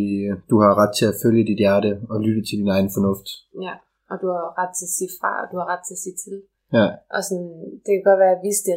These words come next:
Speaker 2: rent teoretisk, men jeg
Speaker 1: Ja.
Speaker 2: vidste det ikke følelsesmæssigt, og jeg vidste ikke, at jeg måtte. Altså, at, at alle mennesker må.
Speaker 1: Ja, du har ret til ikke at tage ansvar for eller løse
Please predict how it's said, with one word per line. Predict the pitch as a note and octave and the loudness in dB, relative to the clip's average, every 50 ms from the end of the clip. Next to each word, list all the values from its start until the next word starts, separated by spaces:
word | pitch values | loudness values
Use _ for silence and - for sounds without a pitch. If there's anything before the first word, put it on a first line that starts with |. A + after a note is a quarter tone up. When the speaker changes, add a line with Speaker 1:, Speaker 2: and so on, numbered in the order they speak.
| F3 | 0
Speaker 2:
rent | F3 E3+ E3+ E3 - | -2 -4 -4 -6 -8
teoretisk, | F3 E3 F3 G3+ A#3 A3 D#3+ C#3 - - - - - _ _ _ _ _ _ _ | -8 -4 -2 0 0 0 0 -2 -6 -8 -10 -12 -14 _ _ _ _ _ _ _
men | - F3+ | 0 4
jeg | B2 | 4
Speaker 1:
Ja. | A2 G3 | 6 6
Speaker 2:
vidste | F#3+ - - | 4 2 2
det | F#3 F#3 F3+ | 0 0 0
ikke | - - - G3+ | -2 -2 2 2
følelsesmæssigt, | G#3 G#3+ G3+ G3 F#3 - - - - G3 - - - - - | 2 2 2 -2 -6 -8 -8 -8 -10 -10 -10 -12 -12 -10 -6
og | - - | -4 -4
jeg | F3 E3+ | -2 -4
vidste | F3+ - - G3 | -4 -2 0 2
ikke, | F#3 F3+ - | 2 2 0
at | E3 D#3+ E3 | -2 -4 -4
jeg | D#3 E3 G3 A3+ B3+ B3 - - - F#3 | -2 0 0 0 0 -2 -4 -8 -10 -8
måtte. | - - - - - - - _ _ _ _ _ _ _ _ _ _ _ _ - - | -8 -8 -8 -10 -16 -16 -16 _ _ _ _ _ _ _ _ _ _ _ _ -14 -10
Altså, | F3 E3 F3+ E3+ D#3 | -6 -2 -2 -2 -2
at, | - - - - - | -2 -4 -8 -10 -10
at | - - _ - F#3+ | -10 -8 _ 0 4
alle | F#3 G#3+ A#3+ A#3 G3 | 4 4 4 4 2
mennesker | D#3 D3+ - - - D#3+ - - | 0 -2 -6 -12 -12 -10 -8 -8
må. | - - - - _ - - _ _ _ _ _ _ _ _ _ - - _ _ _ _ _ _ _ _ - B2 | -8 -8 -8 -10 _ -20 -20 _ _ _ _ _ _ _ _ _ -20 -20 _ _ _ _ _ _ _ _ 2 4
Speaker 1:
Ja, | G2+ G2+ G2+ - - _ - | 4 4 2 -2 -10 _ -2
du | - G#2 G#2 | 2 4 4
har | G2+ G#2+ A2 | 6 6 4
ret | A#2 A2+ - - | 2 2 0 -2
til | - G#2+ G2+ - - B2 B2+ | -2 -2 -2 -2 0 2 2
ikke | C3+ B2+ A2 A2 | 2 2 0 -2
at | A2 - | -2 -4
tage | A#2+ F#2 G#2 G#2+ | -4 -2 -2 -2
ansvar | A2+ A2+ - A2+ G2 G2 G2+ - - | -2 -2 -2 -2 -2 -2 -2 0 2
for | A2 G#2 G#2 - - - - - | 2 2 2 2 -4 -10 -6 -2
eller | G#2+ G#2 G2+ G2+ G#2 | 0 2 2 2 4
løse | A2 A2+ A#2+ - | 4 4 2 2